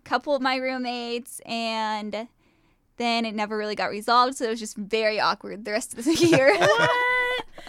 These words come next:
Speaker 2: Nah, see, that's what goes back to communicating. You just gotta communicate, you know what I'm saying? It doesn't even have to be a confrontation like a fight or anything. It's just like, "Look," you know what I'm saying? "These greens that you done bought, like, they have stuff crawling on them. Okay, there's mold. Take it out."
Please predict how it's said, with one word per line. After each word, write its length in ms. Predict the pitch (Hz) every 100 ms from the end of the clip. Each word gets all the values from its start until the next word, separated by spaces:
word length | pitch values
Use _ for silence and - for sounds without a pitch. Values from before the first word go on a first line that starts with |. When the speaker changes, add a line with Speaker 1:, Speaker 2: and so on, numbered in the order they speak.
| -
Speaker 2:
Nah, 380 | 269 359 415 370
see, 180 | 294 339
that's 320 | 277 320 392
what 240 | 330 320 262
goes 300 | 269 285 247
back 220 | 240 247
to 140 | 277
communicating. 680 | 311 294 311 370 294 240 208
You 80 | 220
just 200 | 254 277
gotta 180 | 277 269
communicate, 720 | 269 269 294 294 208 196 180 -
you 60 |
know 100 | 214
what 60 | 220
I'm 60 | 226
saying? 400 | 240 226 214 -
It 140 | 254
doesn't 280 | 330 392 349
even 220 | 349 320
have 160 | 302 294
to 100 | 262
be 180 | 262
a 80 | 240
confrontation 600 | 226 254 233 240 240 233
like 200 | 208 190
a 220 | 170 165 - - - - _
fight 380 | _ 180 214 220
or 40 |
anything. 260 | 208 208 214
It's 100 | 208
just 140 | 214
like, 180 | 214 208
"Look," 440 | - 427 - _ _
you 160 | - 247
know 100 | 269
what 80 | 285
I'm 80 |
saying? 460 | 294 320 320 320 339 _ - _ _ _ _ _ _ _ _ _
"These 560 | 208 214 285 294 294 214
greens 420 | 196 302 370 359
that 140 | 302
you 80 | 269
done 160 | 269 269
bought, 400 | 240 240 247 208
like, 300 | 214 208 208
they 100 | 226
have 160 | 285 277
stuff 260 | - 302 -
crawling 340 | 285 277 254
on 140 | 226
them. 180 | 208 156
Okay, 200 | 165 254
there's 180 | 220 226
mold. 420 | 247 247 220 175
Take 160 | - 254
it 60 | 254
out." 300 | 233 180